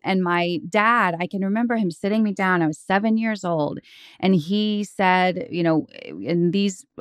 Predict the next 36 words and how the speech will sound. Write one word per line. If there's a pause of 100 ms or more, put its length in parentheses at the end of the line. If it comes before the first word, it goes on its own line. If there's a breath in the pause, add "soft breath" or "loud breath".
almost
exact
words,
like, (320 soft breath)
"Your
mom
and
I
are
separating. (180)
It's,
has
nothing
to
do
with
you, (340 soft breath)
but
we
cannot
get
along. (200)
We've
tried, (220)
and
all
we
do
is
argue, (360 soft breath)
and
it
feels
like
a
war,